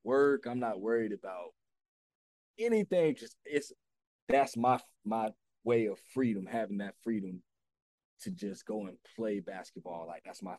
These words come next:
favorite hobby in the world. I'll do that. Like, it just gives me, it's, it's an escape for me. And then on times when I have a podcast, those are my days where I get an hour or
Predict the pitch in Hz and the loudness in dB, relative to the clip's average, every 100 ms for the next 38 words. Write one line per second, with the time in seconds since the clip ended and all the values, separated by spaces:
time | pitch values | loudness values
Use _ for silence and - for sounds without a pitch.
0 | _ - 123 107 104 90 107 92 90 87 | _ 0 0 0 -4 -6 -6 -6 -10 -10
1 | - 113 101 104 110 120 135 120 101 95 | -6 -6 -4 -2 0 4 6 6 2 -4
2 | 117 101 113 110 101 - 101 95 _ _ | -4 -2 -2 -2 -4 -12 -16 -16 _ _
3 | _ _ _ _ _ - 110 104 110 127 | _ _ _ _ _ -10 -6 -4 -2 0
4 | 117 113 110 107 - 107 117 107 - - | 2 0 -2 -4 -4 -6 -4 -6 -6 -2
5 | 175 - 107 101 - _ _ _ _ - | -2 -2 -6 -4 -6 _ _ _ _ -8
6 | 117 113 113 117 117 110 113 - 113 107 | -4 -2 0 2 0 -2 -4 -6 -6 -4
7 | - 117 110 104 104 101 101 101 170 156 | -2 -2 -2 -6 -8 -8 -10 -6 -2 -2
8 | 117 110 92 - - _ _ _ _ _ | -4 -8 -14 -16 -20 _ _ _ _ _
9 | _ - 110 120 113 104 110 107 110 107 | _ -4 0 2 0 0 0 2 0 0
10 | 98 98 101 101 104 117 98 - 117 113 | -4 -6 -6 -8 -4 -4 -4 -6 -2 -2
11 | 101 95 | -2 -8